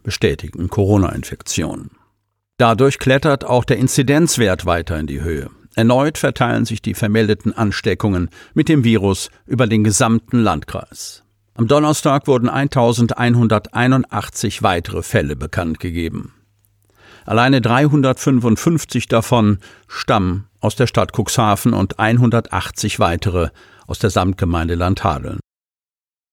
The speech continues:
Der Wert für Neuinfektionen pro hunderttausend Einwohner binnen einer Woche stieg am Donnerstag von zweitausendachtundachtzig Komma drei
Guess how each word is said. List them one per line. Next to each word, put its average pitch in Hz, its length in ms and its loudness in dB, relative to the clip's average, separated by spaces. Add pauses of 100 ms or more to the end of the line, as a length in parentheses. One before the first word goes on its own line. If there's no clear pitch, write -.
Der 107 160 2
Wert 156 360 -2
für 95 340 2
Neuinfektionen 92 1120 -2
pro 90 160 -4
hunderttausend 92 580 0
Einwohner 107 540 2
binnen 95 340 -4
einer 82 260 -4
Woche 101 280 2
stieg 117 240 0
am 110 120 4
Donnerstag 123 680 2
von 120 180 0
zweitausendachtundachtzig 123 1600 -4
Komma 107 280 2
drei 110 360 2